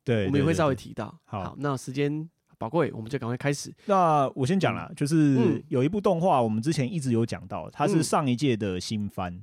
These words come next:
Speaker 2: 嗯。
Speaker 1: 那，诶，上一，上一季的新番。
Speaker 2: 上一届新番。
Speaker 1: 然后它是那个叫，它的名字叫无职转生。
Speaker 2: 哎。
Speaker 1: 对，那这个故事内容大概就是说有一个尼特族吧，加里顿，然后在车，他被车撞死之后转生到异世界的一个故事。
Speaker 2: 嘿。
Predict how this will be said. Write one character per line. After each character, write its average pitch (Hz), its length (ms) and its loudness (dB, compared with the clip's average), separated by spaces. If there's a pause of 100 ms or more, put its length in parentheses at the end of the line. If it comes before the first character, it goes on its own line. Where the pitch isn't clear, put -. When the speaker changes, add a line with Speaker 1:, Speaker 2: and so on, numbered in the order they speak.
(120)
Speaker 2:
嗯。 135 240 -6 (200)
Speaker 1:
那， 123 240 -2
诶， 151 140 -2
上 151 240 -2
一， 117 60 -2
上 127 220 -2
一 - 20 -2
季 113 160 -4
的 92 80 -2
新 92 220 -10
番。 85 200 -10
Speaker 2:
上 156 200 -2
一 - 20 0
届 135 160 -2
新 131 140 -8
番。 156 100 4
Speaker 1:
然 - 80 2
后 180 100 2
它 190 140 0
是 185 140 0
那 180 120 2
个 117 720 2
叫， 151 220 0
它 143 140 -4
的 160 40 0
名 123 160 0
字 113 40 -4
叫 127 120 2
无 107 160 0
职 107 160 -4
转 104 220 -6
生。 98 180 -14 (440)
Speaker 2:
哎。 131 240 -4 (120)
Speaker 1:
对， 135 200 4
那 196 180 2
这 240 160 -4
个 175 80 2
故 170 180 2
事 170 140 -2
内 156 140 0
容 107 160 -2
大 139 120 0
概 131 80 2
就 127 120 0
是 127 120 -2
说 127 160 -2
有 104 160 -2
一 110 40 -4
个 101 440 -4 (200)
尼 123 140 -6
特 147 160 0
族 110 120 -6
吧， 87 160 -8
加 104 140 -8
里 98 80 -6
顿， 92 180 -6
然 92 80 -8
后 104 140 -6
在 113 120 -4
车， 110 360 -6 (320)
他 139 160 -6
被 139 160 0
车 131 200 0
撞 131 240 0
死 98 160 -10
之 101 120 -8
后 101 100 -2
转 87 140 -12
生 98 140 -10
到 101 180 -4
异 123 120 -8
世 117 140 -6
界 104 160 -6
的 92 60 -6
一 90 60 -10
个 98 100 -10
故 117 200 -4
事。 92 360 -10
Speaker 2:
嘿。 127 280 -4